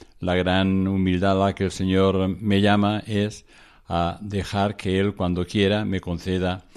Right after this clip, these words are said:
este amor creciente que será la, la base y el núcleo de, de la experiencia de fe que yo tengo, ¿no? Y después,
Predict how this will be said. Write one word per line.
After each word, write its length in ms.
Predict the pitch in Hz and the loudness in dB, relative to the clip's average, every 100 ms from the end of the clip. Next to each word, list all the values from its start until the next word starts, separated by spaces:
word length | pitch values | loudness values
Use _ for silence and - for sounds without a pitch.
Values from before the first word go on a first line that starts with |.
| - - _ - | -20 -20 _ -4
este 640 | 101 - - 98 90 90 - | -4 -4 -2 0 0 -2 -4
amor 380 | 95 95 101 | -4 0 0
creciente 800 | - 98 90 - 101 90 87 92 - _ - - _ _ _ | -2 -2 0 4 4 4 -2 -6 -10 _ -20 -20 _ _ _
que 680 | - 98 90 90 87 85 82 80 - _ _ _ | -6 -2 0 0 -2 -4 -6 -8 -18 _ _ _
será 420 | - - 95 95 | -10 -4 0 0
la, 500 | 95 92 95 92 - _ - - - | 0 -2 -2 -8 -18 _ -20 -20 -14
la 460 | 95 92 92 92 87 | -6 -2 -2 -2 0
base 480 | 95 104 - 104 98 | 2 0 0 0 2
y 180 | 95 92 | 2 0
el 140 | 92 | 0
núcleo 520 | 95 104 101 101 107 | 0 0 0 0 0
de, 460 | 98 95 90 87 85 85 107 | 0 0 0 0 -4 -6 -10
de 140 | 110 | -6
la 80 | 92 | -6
experiencia 520 | 85 - 92 95 101 | -6 -4 0 0 0
de 100 | 92 | -2
fe 160 | 85 101 | -2 -6
que 100 | - | -2
yo 140 | 90 85 | -2 -2
tengo, 360 | 85 82 78 | -2 -4 -4
¿no? 180 | 85 98 _ - - - - | -8 -10 _ -20 -20 -20 -8
Y 80 | 110 | -2
después, 800 | 110 120 - 135 131 143 - | 0 0 -2 0 2 0 -4